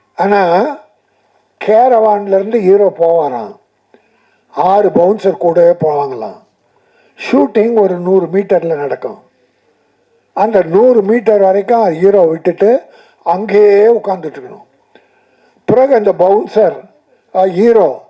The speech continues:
ஷாட் முடிஞ்சு கேரவான் வருவார். அந்த பவுன்சர்ஸ் வந்து ப-, கேரவான்ல உட்கார வைக்கணும். என்னங்கடா இது அக்கிரமமா இருக்குது? அவ்வளோ பெரிய தீவிரவாதிகளா நீங்க? உங்களை சுடுறதுக்கு ஆள் தேடிக்கிட்டு இருக்காங்க.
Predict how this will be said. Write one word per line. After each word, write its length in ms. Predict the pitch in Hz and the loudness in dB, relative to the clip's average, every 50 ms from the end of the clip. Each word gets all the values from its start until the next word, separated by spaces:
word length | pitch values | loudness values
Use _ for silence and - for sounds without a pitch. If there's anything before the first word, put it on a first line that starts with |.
| _ _ _ _ _ | _ _ _ _ _
ஷாட் 520 | _ - - - 202 226 254 277 269 - 240 | _ -10 -4 -2 0 2 2 0 0 -2 -4
முடிஞ்சு 380 | 202 196 196 190 190 196 220 | -2 -2 -4 -4 -4 -4 -6
கேரவான் 440 | 220 - 190 196 208 202 190 180 170 | -4 -2 0 0 2 2 0 -2 -2
வருவார். 480 | 160 156 156 151 151 147 139 135 - - _ _ _ _ _ _ _ | -2 -2 0 0 0 -2 -2 -4 -8 -14 _ _ _ _ _ _ _
அந்த 340 | _ 208 220 240 240 254 254 | _ -4 -4 -2 0 -2 -2
பவுன்சர்ஸ் 600 | 202 170 190 202 208 220 208 - 202 208 - - | 0 0 0 0 0 -2 -2 -2 -2 -2 -2 -4
வந்து 260 | 175 175 175 190 254 | -4 -4 -2 -4 -2
ப-, 160 | 233 175 175 180 - | -2 -2 -4 -4 -2
கேரவான்ல 360 | 185 196 190 190 180 180 165 | -2 0 0 0 -2 -2 0
உட்கார 360 | 170 160 147 - 160 151 143 131 | -2 -2 -2 -2 -2 -2 -2 -4
வைக்கணும். 320 | 117 - - - 202 - _ _ _ _ _ _ _ _ _ _ - 131 | -8 -10 -16 -20 -20 -20 _ _ _ _ _ _ _ _ _ _ -20 -18
என்னங்கடா 600 | 139 160 185 214 226 240 240 208 185 165 160 - | -8 -4 -2 -2 -2 -2 -2 -4 -4 -4 -4 -6
இது 140 | 170 - 127 | -6 -6 -8
அக்கிரமமா 640 | 117 - - _ - 165 165 170 160 151 135 123 | -8 -10 -10 _ -4 -2 -2 -2 -4 -6 -10 -14
இருக்குது? 400 | 113 95 95 104 113 123 139 - _ _ _ _ _ _ _ _ _ _ _ _ _ _ _ _ _ _ _ _ _ _ _ _ _ _ _ _ _ - - | -14 -16 -18 -20 -20 -20 -20 -20 _ _ _ _ _ _ _ _ _ _ _ _ _ _ _ _ _ _ _ _ _ _ _ _ _ _ _ _ _ -12 -6
அவ்வளோ 340 | - - 147 175 233 247 254 | -6 -2 -2 0 2 2 2
பெரிய 320 | 262 247 233 233 233 208 190 - - | 2 2 0 0 0 -2 -6 -4 -4
தீவிரவாதிகளா 720 | 214 262 254 247 226 220 196 190 185 185 190 196 214 240 240 | -2 0 2 2 2 2 2 0 0 -2 -2 0 0 0 -2
நீங்க? 380 | 208 170 151 135 127 117 - - | -4 -8 -8 -8 -8 -8 -8 -8
உங்களை 300 | - 135 151 160 156 151 - | -8 -4 -2 0 0 0 0
சுடுறதுக்கு 480 | - 190 220 220 233 240 226 220 175 180 | -2 -2 -2 0 0 0 -2 0 0 0
ஆள் 220 | 170 175 190 185 | 2 2 0 0
தேடிக்கிட்டு 440 | 180 - 175 196 190 175 165 160 180 | 0 0 0 0 0 -2 -6 -8 -10
இருக்காங்க. 280 | 175 160 202 170 - | -10 -10 -10 -12 -12